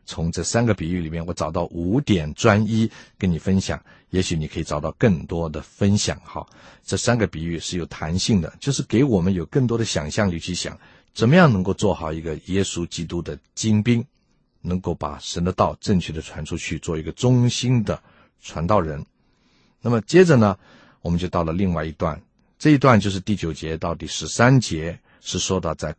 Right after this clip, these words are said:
工作上忍耐，在工作上忍耐。第九节那里说，“我为这福音受苦难，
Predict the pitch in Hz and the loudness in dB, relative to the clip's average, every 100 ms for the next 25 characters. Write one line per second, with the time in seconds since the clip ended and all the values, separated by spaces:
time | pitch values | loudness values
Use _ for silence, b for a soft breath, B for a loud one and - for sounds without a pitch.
0 | - 156 151 151 147 147 110 82 - - | 4 6 8 6 4 4 4 2 -4 -2
1 | 113 82 71 - - 87 87 76 76 110 | 0 0 -6 -14 -16 -6 -4 -4 2 2
2 | - _ _ _ _ _ _ - 85 - | 2 _ _ _ _ _ _ -10 -10 -2
3 | 147 147 135 107 87 92 73 _ - 82 | 2 2 2 -2 -2 -6 -8 _ -12 -10
4 | 73 92 92 - b b b 165 117 92 | -6 -2 -4 -6 b b b -2 2 2
5 | 101 123 101 85 104 101 95 b b b | 2 2 0 0 0 0 -2 b b b
6 | 101 117 147 127 123 - 139 143 139 - | 2 4 4 2 0 0 0 0 -2 -2
7 | - 180 131 101 - 90 85 120 | 2 6 6 4 -4 -4 0 0